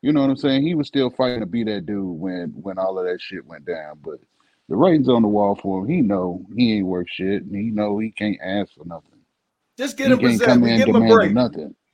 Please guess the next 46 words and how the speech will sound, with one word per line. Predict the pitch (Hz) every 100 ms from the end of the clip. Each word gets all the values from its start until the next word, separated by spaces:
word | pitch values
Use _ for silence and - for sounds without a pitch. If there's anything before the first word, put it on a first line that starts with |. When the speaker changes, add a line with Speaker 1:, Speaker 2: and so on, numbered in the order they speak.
| _ - - 147
Speaker 2:
Brissett | 185 285 269
had | 247
to | 226
suffer | 208 254 240 214
all | 214 233 220
these | 220 196
years. | 226 208 156 214
I | 254
feel | 254 233
more | 202 214
bad | 185 214 208
for | 190
him | 180 240 226
than | 196 196
I |
do | 185 202
for | -
Wentz. | 190 208 196
Speaker 1:
Brissett | 294 233
has | 233 196
had | 247 277 247
opportunities. | 208 208 180 240 277 151 90 135 - _ _ _ _ _ _ _ _ -
He | 247
had | 233 202
Speaker 2:
Yeah, |
Speaker 1:
a | 220
whole | 240 233
Speaker 2:
they | 226
Speaker 1:
year | 285
last | 285 233 -
year | 202
in | 180
Cleveland. | 196 180 110 85 147 _ _ _
Speaker 2:
Yeah, | 381 349
and | 285
they |
turned | 285 311 285
it |
over | 294 294
because | 277 294 302
they | 269
had | 269 269
no | 247 220
choice | - 330 440
in | 180
Cleveland. | - 208 165 135 120